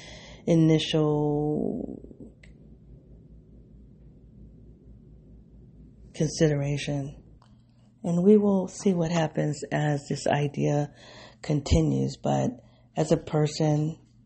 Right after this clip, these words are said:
you know, you, I have heard people say that when they come out, you know, this whole coming out, usually we think of coming out of the closet as relating to sexuality, and a person comes out and says,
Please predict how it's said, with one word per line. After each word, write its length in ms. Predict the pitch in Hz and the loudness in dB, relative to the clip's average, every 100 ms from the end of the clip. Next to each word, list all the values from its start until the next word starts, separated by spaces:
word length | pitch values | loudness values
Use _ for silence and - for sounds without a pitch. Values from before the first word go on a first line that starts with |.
| _ _ _ _ _ - - - | _ _ _ _ _ -20 -8 4
you 80 | 202 | 6
know, 280 | 185 180 - | 6 6 4
you, 200 | 175 175 - | 0 0 0
I 140 | 165 | 2
have 180 | 175 175 | 2 2
heard 300 | 165 175 170 | 4 4 4
people 340 | - 160 165 156 | 0 0 0 -2
say 260 | - 156 | 0 0
that 340 | 156 151 147 - | 2 2 0 -2
when 340 | 151 151 151 | 0 2 2
they 280 | 151 147 143 | 2 0 -2
come 280 | - 160 160 - | 0 0 2 2
out, 360 | 151 156 - - _ _ _ _ _ _ _ | 4 2 0 -10 _ _ _ _ _ _ _
you 120 | 156 | -2
know, 200 | 151 147 147 | 0 0 0
this 180 | 160 151 | -2 0
whole 280 | - 151 147 | 2 2 2
coming 380 | - 156 151 139 | -2 0 0 2
out, 180 | 131 | 0
usually 300 | - 147 143 | 0 0 0
we 160 | 143 143 | 0 -2
think 200 | 139 143 | -2 -4
of 120 | 139 | -4
coming 320 | - 147 143 | 0 2 2
out 240 | 143 143 143 | 2 0 0
of 80 | 147 | -4
the 80 | |
closet 480 | - - 143 139 139 | -4 -2 -2 -2 -2
as 220 | 131 135 - - - - | -4 -6 -14 -20 -20 -4
relating 380 | 156 151 147 147 | 0 4 4 2
to 100 | 143 | -2
sexuality, 920 | 135 143 143 143 143 139 143 139 143 | -4 -4 -4 -2 -2 0 0 0 -2
and 100 | 139 | -2
a 20 | |
person 380 | 131 151 147 143 | -4 -4 -4 -4
comes 280 | 139 143 151 | -6 -4 -2
out 140 | 143 | 0
and 160 | 143 143 | 0 -2
says, 300 | 143 147 143 | -2 -4 -4